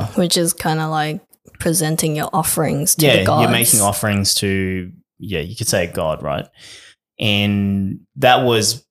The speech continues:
Speaker 2: the traditions that we followed. So every
Speaker 1: Yeah.
Speaker 2: every New Year we would basically provide our offerings, and that's through, like, food, um, food, fruits, and we've also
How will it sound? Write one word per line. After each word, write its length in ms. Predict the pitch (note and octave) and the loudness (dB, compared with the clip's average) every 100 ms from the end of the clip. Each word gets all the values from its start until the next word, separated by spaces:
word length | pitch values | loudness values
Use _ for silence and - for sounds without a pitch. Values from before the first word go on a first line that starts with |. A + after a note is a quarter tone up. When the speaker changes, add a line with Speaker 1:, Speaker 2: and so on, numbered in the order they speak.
| _ | _
Speaker 2:
the 120 | B2 A#2 | -4 -2
traditions 560 | A#2 G#2 G2+ G2+ F#2+ | -2 -2 -2 -2 -2
that 120 | F2+ - | -4 -4
we 120 | G2 | -4
followed. 340 | - D#2+ F#2 | -2 -2 -2
So 280 | - E2+ F2+ | -2 -2 -2
every 340 | - A2+ A2 G#2 | -2 0 2 2
Speaker 1:
Yeah. 140 | - - _ _ _ _ - | 0 -6 _ _ _ _ 0
Speaker 2:
every 240 | C#3+ C#3+ | 2 4
New 100 | A2+ | 4
Year 320 | G#2+ G2+ G2+ | 4 4 2
we 80 | G2 | 0
would 420 | G2+ G2+ F#2+ A2 _ _ - | 0 -2 -2 -10 _ _ -2
basically 640 | A2+ G#2+ - G#2+ G2+ G2+ | 2 2 0 0 0 0
provide 340 | - A2 A2+ | -2 0 2
our 100 | A2+ | 4
offerings, 360 | F2+ - G#2 A2 | 0 0 -2 -2
and 140 | G2+ | -2
that's 200 | G2+ - | -2 -4
through, 200 | - G#2 | -4 -2
like, 160 | G2 F2 | -2 -2
food, 520 | - C3 C#3+ D3+ - _ _ _ _ _ _ _ | 0 2 2 -2 -8 _ _ _ _ _ _ _
um, 300 | - G#2+ G2+ | 0 2 2
food, 640 | G2 - C#3 C3+ C3+ F2+ D2+ - | 0 0 2 4 2 -4 -14 -10
fruits, 720 | - B2 - - - - - - - - - | -2 0 0 0 0 0 -4 -8 -12 -14 -6
and 360 | A2+ A2 G#2+ G#2+ | -2 0 0 0
we've 140 | G#2+ | 0
also 500 | G#2+ G#2+ - A2 G#2 | 2 2 2 2 0